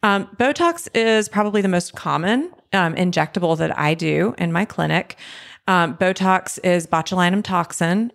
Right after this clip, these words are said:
and in high doses and systemic release creates a lot of issues. It gives you botulinum. It can make you really, really sick.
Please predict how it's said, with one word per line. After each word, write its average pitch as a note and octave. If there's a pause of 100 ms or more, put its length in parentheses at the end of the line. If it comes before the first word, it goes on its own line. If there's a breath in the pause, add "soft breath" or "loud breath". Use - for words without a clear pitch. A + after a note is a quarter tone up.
(100)
and E3+
in F3
high D#3+
doses E3+
and D3
systemic E3
release E3+
creates F3+
a F3
lot E3+
of F#3 (380)
issues. C4
It F#3
gives E3
you G3+
botulinum. F3+
It -
can E3+
make E3
you E3+
really, E3+
really G3
sick. -